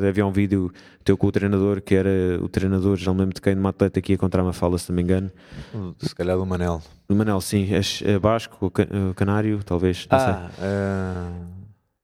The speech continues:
Speaker 1: Não me lembro agora, mas era um at-, e havia ali boa disposição e nota-se que vocês às vezes conversam e partilham.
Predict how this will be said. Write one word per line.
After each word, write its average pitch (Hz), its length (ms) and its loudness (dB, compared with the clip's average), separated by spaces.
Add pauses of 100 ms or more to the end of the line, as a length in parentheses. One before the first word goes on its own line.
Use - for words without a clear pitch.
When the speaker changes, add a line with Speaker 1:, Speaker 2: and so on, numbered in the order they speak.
(540)
Speaker 1:
Não 110 80 4
me 104 80 2
lembro 98 180 2
agora, 95 240 2
mas 107 140 0
era 113 140 4
um 113 60 2
at-, 107 100 -2 (340)
e 117 240 4
havia 120 180 2
ali 120 160 4
boa 117 160 2
disposição 117 560 0
e 110 120 0
nota-se 113 340 0
que - 80 -8
vocês 107 180 -2
às 110 120 4
vezes 110 160 2
conversam 113 440 2
e 104 40 2
partilham. 110 440 2